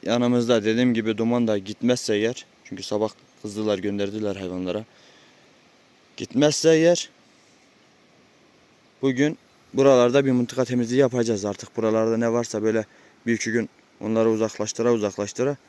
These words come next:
Çünkü hayvanların burada geçiş yolu var arkadaşlar. Ha, buradan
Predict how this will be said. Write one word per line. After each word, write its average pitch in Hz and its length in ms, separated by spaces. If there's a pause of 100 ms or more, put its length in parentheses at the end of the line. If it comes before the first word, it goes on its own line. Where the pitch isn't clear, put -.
(180)
Çünkü 117 340
hayvanların 110 580
burada 117 200
geçiş 107 400
yolu 107 240
var 95 120
arkadaşlar. 90 540 (760)
Ha, 98 160
buradan 107 280